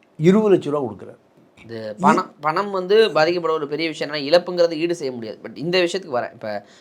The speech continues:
Speaker 2: அஹ், இந்த கரூர் செல்வதாக இப்ப al-, almost திங்கள் அல்லது செவ்வாயில செல்வார், அந்த அனுமதி எல்லாம் வாங்கின பிறகு செல்வார்னு எதிர்பார்க்கப்படுது. இந்த சூழல்ல நயினார் நாகேந்திரன்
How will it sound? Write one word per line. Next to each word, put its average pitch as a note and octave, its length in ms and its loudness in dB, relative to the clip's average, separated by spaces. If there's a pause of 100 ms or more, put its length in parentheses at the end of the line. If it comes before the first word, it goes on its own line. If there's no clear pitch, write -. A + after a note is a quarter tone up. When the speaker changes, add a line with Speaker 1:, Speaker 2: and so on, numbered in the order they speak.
(140)
Speaker 2:
அஹ், A2+ 100 0
இந்த B2 420 2
கரூர் E3+ 220 2
செல்வதாக D#3 500 -4
இப்ப C#3+ 200 0
al-, C3 320 2
almost E3 460 0
திங்கள் E3+ 300 0
அல்லது C3+ 400 2
செவ்வாயில D#3 320 -2
செல்வார், C#3+ 480 0
அந்த A#2+ 280 -4
அனுமதி C3+ 280 -4
எல்லாம் C3+ 240 0
வாங்கின C3+ 320 -4
பிறகு B2+ 360 -6
செல்வார்னு C3 420 0
எதிர்பார்க்கப்படுது. B2 520 -8
இந்த F3 360 -2
சூழல்ல D#3 380 -2
நயினார் D#3 380 -2
நாகேந்திரன் B2+ 500 -4